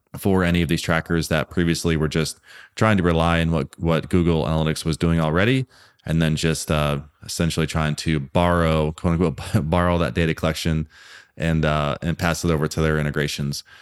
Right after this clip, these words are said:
So that's another one. And on top of that, any reporting integration or anything that was responsible for ingesting data from the Google Analytics A P I, those systems are going to have to be rebuilt. And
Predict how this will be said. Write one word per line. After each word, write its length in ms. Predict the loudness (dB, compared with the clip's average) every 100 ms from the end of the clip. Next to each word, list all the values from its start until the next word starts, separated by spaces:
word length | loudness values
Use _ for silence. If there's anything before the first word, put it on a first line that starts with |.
| -18 -2
So 100 | 2
that's 220 | 2 4
another 240 | 4 4
one. 300 | 4 4 0 -4 -18 -2
And 100 | 0
on 60 | 4
top 220 | 4 4
of 60 |
that, 260 | 4 4 0 _ _ 0
any 180 | 4
reporting 680 | 4 2 0 2 2 4 2
integration 580 | 2 2 2 2 2 2
or 80 | 4
anything 380 | 2 4 4 4
that 180 | 4
was 420 | 4 4 2 -4 -4
responsible 640 | -2 0 0 0 2 0 0
for 340 | 2 2 2
ingesting 560 | 0 2 2 2 2 2
data 240 | 2 0
from 260 | 0 2 2
the 100 | 2
Google 360 | 2 2 0
Analytics 460 | 2 2 2 0 0
A 80 | 0
P 180 | 2
I, 300 | 2 2 -2 -6 _ _
those 540 | 0 4 6 4 2 0
systems 640 | 2 2 4 2 2 0
are 200 | 0 2
going 220 | 4 4
to 60 | 4
have 180 | 2
to 80 | 2
be 160 | 2 2
rebuilt. 540 | 2 2 2 2 -2 _
And 560 | -2 0 2 2 0